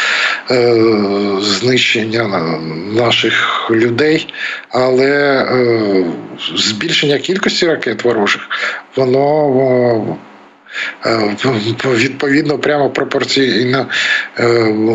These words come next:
буде впливати на інтенсивність ворожих обстрілів. А очевидно, що поперед-, попереду, по-перше, зима,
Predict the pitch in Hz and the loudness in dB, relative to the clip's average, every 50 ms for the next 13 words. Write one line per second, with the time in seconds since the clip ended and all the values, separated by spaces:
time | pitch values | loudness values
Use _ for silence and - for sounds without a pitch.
0 | 107 104 104 110 120 127 123 127 123 120 - 120 117 110 117 123 123 123 - 120 | 0 0 0 0 2 2 2 2 0 0 0 0 2 2 2 2 0 0 -2 -2
1 | 117 117 117 117 113 110 107 104 104 110 123 117 113 113 113 - - 131 123 120 | 0 0 0 0 0 0 0 -2 -2 -2 -2 -2 -2 -4 -2 0 0 0 0 0
2 | 120 - - - 120 120 117 110 107 113 107 - 90 87 - - - - - - | 0 -2 0 0 2 2 2 2 0 -2 -2 -2 -4 -4 -2 -4 -6 -4 -4 -4
3 | - - - - - - - - - - - - - - - 123 123 127 123 123 | -4 -4 -4 -4 -4 -2 -2 0 0 -2 -2 -4 -6 -4 -2 -2 0 2 2 2
4 | 117 117 113 113 117 123 113 120 123 - 139 127 127 135 139 120 113 120 120 117 | 2 2 2 2 2 2 2 2 2 2 2 2 2 2 2 0 0 0 0 2
5 | - - - 139 127 123 117 107 104 95 87 85 95 98 - - - - - - | 0 0 2 2 2 2 2 2 2 2 0 -2 -4 -8 -8 -8 -6 -6 -6 -8
6 | - - - - - - - _ _ - 147 135 131 147 151 147 147 120 113 - | -10 -14 -20 -20 -20 -20 -20 _ _ -4 -2 -2 0 0 0 0 -2 -2 -4 -4
7 | - 147 139 160 160 151 143 123 123 117 117 110 - - 120 - - - 123 117 | -4 -4 -2 0 0 0 0 0 -2 -2 -4 -4 -4 -4 -4 -2 -2 -2 -2 -2
8 | - 131 127 127 131 135 | -2 -2 0 0 0 0